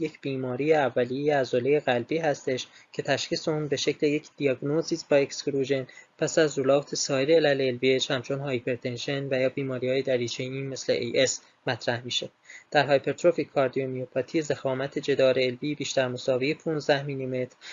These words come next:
و یا بیشتر مساوی سیزده میلیمتر در صورت وجود سابقهٔ فامیلی هایپرتروفیک کاردیومیوپاتی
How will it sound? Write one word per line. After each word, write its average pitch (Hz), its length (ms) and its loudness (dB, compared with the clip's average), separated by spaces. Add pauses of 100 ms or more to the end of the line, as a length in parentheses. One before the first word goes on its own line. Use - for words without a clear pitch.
(160)
و 147 40 4
یا 139 120 6
بیشتر 135 340 -2
مساوی 131 460 2
سیزده 143 500 -2
میلیمتر 131 460 -2
در 127 80 2
صورت 139 320 0
وجود 135 380 -4
سابقهٔ 139 600 0
فامیلی 151 460 -2
هایپرتروفیک 135 680 -2
کاردیومیوپاتی 127 880 -4